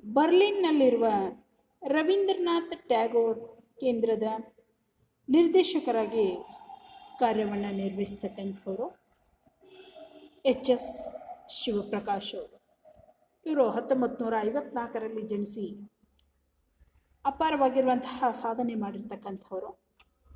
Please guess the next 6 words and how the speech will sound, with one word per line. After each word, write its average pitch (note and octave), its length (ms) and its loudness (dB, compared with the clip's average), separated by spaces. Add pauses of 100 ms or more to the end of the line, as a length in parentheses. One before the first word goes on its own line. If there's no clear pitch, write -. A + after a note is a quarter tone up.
(1400)
ಇವರು G4+ 580 10
ಬರೆದಿರುವಂತಹ C#4 840 2 (2500)
ಕವನ B3 280 6
ಸಂಕಲನಗಳು G#3 1000 -2 (4000)
ಮಳೆ F#4 360 6
ಬಿದ್ದ E4+ 280 4